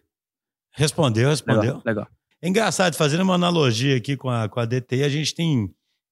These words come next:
Speaker 1: as tribos, né? Nossa, tem squads <laughs> que atendem os clientes, sabe?
Speaker 2: Sim.
Speaker 1: Mas tem várias, várias funções cross aí que a gente organiza em guildas, sabe? Eu entendo que é como se você tivesse umas guildas aí, que são as estruturas cross, pra, pra desenvolver.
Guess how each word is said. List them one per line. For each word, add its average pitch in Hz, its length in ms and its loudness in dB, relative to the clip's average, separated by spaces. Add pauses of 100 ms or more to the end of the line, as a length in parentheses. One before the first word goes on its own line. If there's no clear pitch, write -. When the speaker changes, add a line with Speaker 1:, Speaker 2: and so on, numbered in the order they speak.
(160)
Speaker 1:
as 123 220 0
tribos, 143 440 0
né? 143 140 2
Nossa, 165 340 0
tem 175 200 -4
squads 143 580 -2
<laughs> - 880 -8
que - 80 0
atendem 151 340 2
os - 120 -2
clientes, 123 400 0
sabe? 135 260 -2 (140)
Speaker 2:
Sim. 127 180 0
Speaker 1:
Mas 131 220 2
tem 160 180 -2
várias, 165 560 0
várias 147 320 2
funções 151 500 0
cross 123 440 0
aí 120 200 0
que 147 120 -4
a - 20 2
gente 147 140 -2
organiza 147 480 0
em 139 80 -2
guildas, 113 400 -2
sabe? 143 340 -8 (260)
Eu 139 100 2
entendo 151 380 0
que 185 60 0
é 170 40 0
como 170 160 0
se - 80 0
você 160 240 0
tivesse 147 400 0
umas 165 240 0
guildas 143 420 0
aí, 143 120 0
que 135 80 -8
são 165 100 -2
as 151 120 0
estruturas 131 440 -4
cross, 131 460 -4 (420)
pra, 127 140 2 (180)
pra 139 220 2
desenvolver. 131 600 0